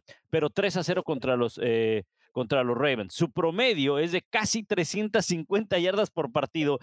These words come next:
y el rating es de ciento veintiséis puntos en esos ocho encuentros que tiene contra los rivales de la división norte. Es decir, cada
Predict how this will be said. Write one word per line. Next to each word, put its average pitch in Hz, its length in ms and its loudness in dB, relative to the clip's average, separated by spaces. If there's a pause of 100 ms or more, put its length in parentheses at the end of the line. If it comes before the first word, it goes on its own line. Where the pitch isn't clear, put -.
(180)
y 160 80 0
el 165 140 0
rating 196 500 0
es 202 180 0
de 190 120 2
ciento 220 400 0
veintiséis 180 500 0
puntos 196 380 -2
en 180 120 0
esos 202 260 -2 (280)
ocho 240 520 0
encuentros 214 720 -2
que 170 140 -2
tiene 185 260 -2
contra 151 320 0
los 147 120 2
rivales 170 400 0
de 156 100 0
la 147 100 2
división 143 500 0 (200)
norte. 170 380 0
Es 226 40 -2
decir, 214 320 0
cada 208 480 2